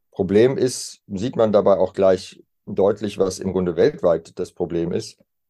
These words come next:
Man kann alles zum Schutzgebiet erklären. Entscheidend ist, was in diesen Gebieten dann noch erlaubt ist. Das heißt, wenn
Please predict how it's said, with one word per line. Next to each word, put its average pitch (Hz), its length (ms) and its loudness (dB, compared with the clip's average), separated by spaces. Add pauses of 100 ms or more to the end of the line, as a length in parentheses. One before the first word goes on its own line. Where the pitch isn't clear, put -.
Man 180 160 -4
kann 208 260 0 (280)
alles 120 260 2
zum 208 140 -4
Schutzgebiet 190 440 -6
erklären. - 880 -4 (120)
Entscheidend 190 460 0
ist, 190 160 -8
was 196 200 -2
in 98 160 -8
diesen 90 240 -6
Gebieten 90 300 -6
dann 87 140 0
noch 87 120 -2
erlaubt 95 380 2
ist. - 240 -18 (560)
Das - 180 -8
heißt, 90 340 0
wenn 127 540 0